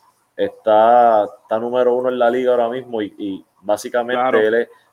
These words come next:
Speaker 1: él es parte, ¿verdad? Fundamental de la defensa de ese equipo, pues, yo, para mí Gobert sería el, el número uno hoy.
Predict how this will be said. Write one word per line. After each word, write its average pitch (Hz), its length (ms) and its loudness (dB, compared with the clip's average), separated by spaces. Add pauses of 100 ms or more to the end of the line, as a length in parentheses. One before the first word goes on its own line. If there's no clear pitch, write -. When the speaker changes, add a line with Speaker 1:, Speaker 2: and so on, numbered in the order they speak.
(180)
Speaker 1:
él 117 120 -2
es 127 140 0
parte, 135 460 0
¿verdad? 117 640 4
Fundamental 113 1040 -2 (320)
de 110 120 -4
la 107 140 4
defensa 120 440 0
de 135 60 2
ese 131 140 -6
equipo, 131 520 -2 (320)
pues, 98 200 -4 (360)
yo, 98 100 -14
para 104 280 2
mí 117 160 -4
Gobert 117 500 2
sería 107 300 -4
el, 101 340 -8
el 104 100 -10
número 101 320 -6
uno 101 400 -2
hoy. 101 260 2